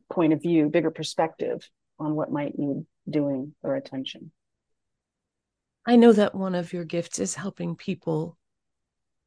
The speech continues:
Speaker 2: understand and move into their next chapters, finding the heart of their next chapters. Does a next chapter or does change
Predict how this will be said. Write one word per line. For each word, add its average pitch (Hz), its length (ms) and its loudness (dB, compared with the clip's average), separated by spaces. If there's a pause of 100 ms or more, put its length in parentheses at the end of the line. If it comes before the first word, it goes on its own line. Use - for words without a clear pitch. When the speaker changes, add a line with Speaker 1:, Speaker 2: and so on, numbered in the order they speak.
(920)
Speaker 2:
understand 180 880 2
and 160 140 -2
move 160 220 -2
into 156 260 0
their 147 160 -2
next 143 260 -8
chapters, 139 500 -10 (320)
finding 180 300 6
the 165 80 2
heart - 460 -6 (300)
of 165 140 -6
their 165 140 0
next 156 260 -6
chapters. 147 520 -8 (1080)
Does 226 260 6
a 233 80 8
next 220 400 2
chapter 170 440 -6
or 160 180 -2
does 160 240 -2
change 175 760 -2